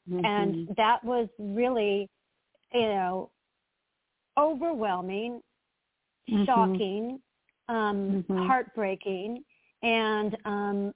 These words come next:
Speaker 2: and ultimately I lost. I lost the battle. And, and I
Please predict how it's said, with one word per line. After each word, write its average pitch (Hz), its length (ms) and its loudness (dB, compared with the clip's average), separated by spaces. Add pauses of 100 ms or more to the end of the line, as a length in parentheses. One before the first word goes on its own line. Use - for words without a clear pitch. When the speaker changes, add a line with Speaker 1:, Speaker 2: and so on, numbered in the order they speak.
(200)
Speaker 2:
and 208 360 0
ultimately 233 920 2
I 208 140 2
lost. 208 560 2 (720)
I 233 120 4
lost 226 320 2 (100)
the 294 80 0
battle. 196 640 0 (540)
And, 240 320 4 (100)
and 240 160 0
I 220 160 0